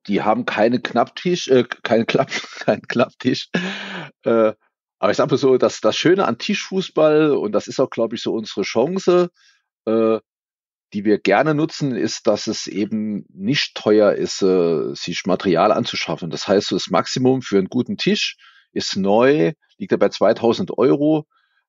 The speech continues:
Äh, da geht auch nichts dran kaputt. Das heißt, es ist ein extrem wertstabiles Gut.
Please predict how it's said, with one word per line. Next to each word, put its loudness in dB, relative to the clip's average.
Äh, 2
da -8
geht 0
auch 4
nichts -2
dran 0
kaputt. 0
Das 0
heißt, 0
es -10
ist -6
ein -8
extrem -2
wertstabiles 0
Gut. -8